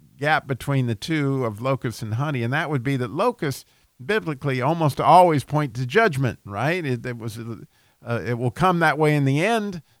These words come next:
There's clearly a plague of locusts, and it certainly happened in Egypt that there was a plague of locusts. And so here you have this judgment, but honey is definitely clearly the blessing, right? And so when you think about the words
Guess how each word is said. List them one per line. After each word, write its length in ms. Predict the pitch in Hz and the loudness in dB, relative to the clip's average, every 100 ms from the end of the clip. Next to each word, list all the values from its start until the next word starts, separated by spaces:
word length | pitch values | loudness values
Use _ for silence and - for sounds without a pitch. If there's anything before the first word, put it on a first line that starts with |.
| - | -12
There's 160 | 117 | -10
clearly 380 | - 156 151 139 | -4 0 0 0
a 60 | 117 | -2
plague 300 | 151 156 135 | 0 0 0
of 120 | 127 | 4
locusts, 480 | 180 196 185 170 151 | 4 4 2 -2 -2
and 120 | 123 | -2
it 160 | 123 | -2
certainly 500 | - 139 139 139 131 - _ - | -4 -6 -2 -2 -2 -6 _ -2
happened 420 | 151 160 151 143 | 0 2 2 0
in 100 | 135 | 0
Egypt 400 | 160 147 147 - | 0 0 -2 -4
that 120 | 123 | -6
there 120 | 131 | -4
was 120 | 127 | -2
a 60 | 120 | -4
plague 300 | 110 147 139 | -4 -2 -2
of 140 | 110 | -2
locusts. 520 | 120 156 156 151 131 - _ _ _ | 0 2 2 -4 -6 -12 _ _ _
And 200 | - 139 | -6 -4
so 160 | - 165 | 0 2
here 340 | 156 156 202 | 4 4 4
you 160 | 190 170 | 4 4
have 280 | 165 170 147 | 6 4 2
this 160 | 127 | -2
judgment, 540 | - 175 175 135 139 117 | 2 0 2 0 -2 0
but 140 | 131 | 0
honey 460 | 160 247 220 156 143 - _ _ - | 2 2 0 -2 -4 -12 _ _ -6
is 160 | 135 | -4
definitely 560 | 170 185 143 160 143 151 | 0 -2 -2 -4 -2 -4
clearly 540 | - 214 208 185 170 | -2 0 2 2 2
the 140 | 143 139 | 0 0
blessing, 640 | 185 277 262 - 95 - _ _ - | 4 4 4 -2 -6 -10 _ _ -4
right? 260 | 127 180 196 | 0 0 0
And 180 | 151 | -2
so 100 | 143 | 0
when 100 | 202 | 0
you 100 | 190 | 0
think 220 | 170 262 269 | 2 2 4
about 380 | 202 175 147 _ _ _ - | 6 8 6 _ _ _ -6
the 140 | 139 | -2
words 600 | 170 202 202 185 143 - | 2 4 6 4 2 -6